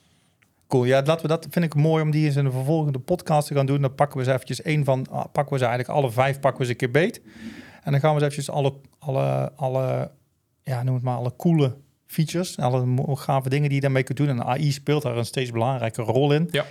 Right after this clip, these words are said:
Speaker 1: Die gaan we er dan uitlichten van wat kun je nou überhaupt allemaal met een Power App of met een Cloudflow en whatever. Want, want het mooie is, er is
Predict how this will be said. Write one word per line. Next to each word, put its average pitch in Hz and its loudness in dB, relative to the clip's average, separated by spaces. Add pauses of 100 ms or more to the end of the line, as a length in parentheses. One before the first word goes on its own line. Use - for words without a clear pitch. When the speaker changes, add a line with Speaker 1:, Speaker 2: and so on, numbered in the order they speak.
(140)
Speaker 1:
Die 127 0
gaan 123 2
we 113 0
er 113 0
dan 110 0
uitlichten 110 -2
van 104 -2
wat 123 0 (160)
kun 240 -2
je 185 2
nou 113 0
überhaupt 104 -4
allemaal 101 -4
met 101 -4
een 101 -6 (200)
Power 104 2
App 101 -4
of 101 -12
met 95 -6
een - -16
Cloudflow 107 -2
en 101 -2
whatever. 117 0 (520)
Want, 135 2 (160)
want 120 -4
het 120 -6
mooie 127 2
is, 131 -4
er 113 -4
is 113 -4